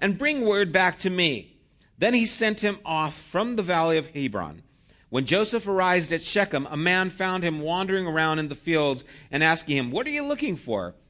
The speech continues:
He replied, 'I'm looking for my brothers. Can you tell me where they are grazing their flocks?' 'They have moved on from here,' the man said. 'I heard them say, "Let's go to Dothan."' So Joseph went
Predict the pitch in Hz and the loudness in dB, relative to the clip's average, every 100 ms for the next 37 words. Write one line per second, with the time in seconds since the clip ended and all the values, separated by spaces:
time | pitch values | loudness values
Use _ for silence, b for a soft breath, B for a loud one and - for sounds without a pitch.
0 | _ 170 175 180 180 196 214 269 311 214 | _ -2 -2 0 2 2 0 -2 -2 -2
1 | 208 160 117 156 170 107 92 B B B | -2 0 2 2 2 0 -2 B B B
2 | 214 240 247 277 285 269 190 180 165 170 | 0 0 0 -2 0 0 2 2 2 2
3 | 151 127 151 170 170 175 131 107 - 151 | 2 2 2 4 2 -2 0 -2 -2 -2
4 | 170 220 - - _ _ _ _ _ _ | 0 -2 -6 -16 _ _ _ _ _ _
5 | _ _ _ b b b b 214 247 233 | _ _ _ b b b b 2 2 2
6 | 240 269 277 214 240 254 170 131 120 113 | 2 2 0 0 0 -2 -4 -6 -2 0
7 | 110 117 110 101 - 110 104 B B - | 0 -2 -2 -4 -2 -2 -2 B B -2
8 | 190 202 254 220 202 - 202 185 208 196 | 0 2 0 0 -2 0 2 2 0 0
9 | - 202 190 185 165 208 220 - 87 71 | -2 0 0 -2 -2 -2 -2 -8 -16 -18
10 | _ _ b b b - 262 196 214 214 | _ _ b b b 0 0 2 2 2
11 | 208 170 190 185 | -2 -4 -4 -4